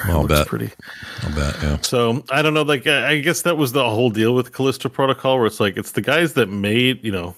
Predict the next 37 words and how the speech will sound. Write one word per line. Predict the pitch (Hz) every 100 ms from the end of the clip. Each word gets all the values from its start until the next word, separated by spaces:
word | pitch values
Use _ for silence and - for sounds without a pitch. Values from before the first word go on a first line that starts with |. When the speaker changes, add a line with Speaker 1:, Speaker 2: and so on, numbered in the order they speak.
| -
Speaker 2:
made | 92 101
the | 92
original | 90 110 104
Dead | 85 85
Space. | - - 85 85
Like, | 82 82 - _ _ _ _
what | 101 -
kind | 110
of | 92
pedigree | - 101 95 98
is | 92
going | 90 90
on | 90
here? | 98 90
It | 87
must | 87 - -
be |
good, | 85 92 95 87
but | 85 82 90 - -
Speaker 1:
No. | 73 71 - _ _ _ _ _ _
Speaker 2:
I | 139
think | - 135 143
it's | -
just, | 131 110
like, | 98 92
the | 87
bugginess. | 87 95 110 120 123 98
I'm |
like, | 92 92
"Well, | 117 117
you | 135
can | - 104
wait | 92 90
for | - 92
a |
game | 85 87 87
to | 90